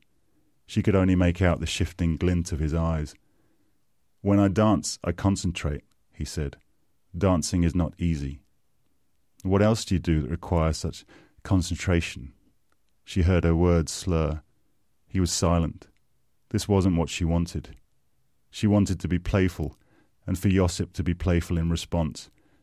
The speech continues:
and for this lightness to be effortless and to last and last. But he was silent. She threw the bark at him,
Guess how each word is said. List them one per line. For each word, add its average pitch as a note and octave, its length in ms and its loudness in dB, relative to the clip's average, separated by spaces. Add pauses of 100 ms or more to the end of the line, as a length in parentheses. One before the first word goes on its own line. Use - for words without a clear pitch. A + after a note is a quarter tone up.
(220)
and F#2+ 100 0
for G#2 60 0
this F2+ 180 0
lightness F2+ 480 0
to - 80 -12
be - 200 -6
effortless D#2 580 -8 (140)
and E2 120 -8
to F2 80 -4
last F2 460 0
and E2+ 120 -2
last. E2+ 440 -2 (540)
But F#2+ 120 0
he G2 100 4
was F2 140 2
silent. F2+ 520 -2 (1120)
She - 200 -2
threw G#2+ 220 2
the F#2 100 2
bark G2+ 340 2
at D#2 120 -6
him, D#2 220 -6